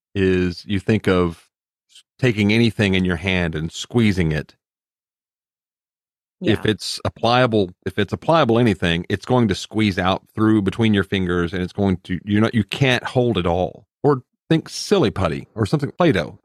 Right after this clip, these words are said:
Speaker 1: and it's just going to ooze out and squeeze out. The history point here that I'll bring up is we're about, when this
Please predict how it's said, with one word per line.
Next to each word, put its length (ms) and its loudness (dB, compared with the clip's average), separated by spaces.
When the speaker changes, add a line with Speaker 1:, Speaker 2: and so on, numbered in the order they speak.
Speaker 1:
and 120 0
it's 120 -2
just 180 -4
going 180 2
to 160 0
ooze 200 2
out 160 0
and 100 -10
squeeze 340 -4
out. 200 -2
The 560 2
history 500 0
point 280 -2
here 440 -2
that 200 -2
I'll 100 2
bring 260 0
up 240 -2
is 640 0
we're 200 2
about, 420 0
when 140 -4
this 300 -4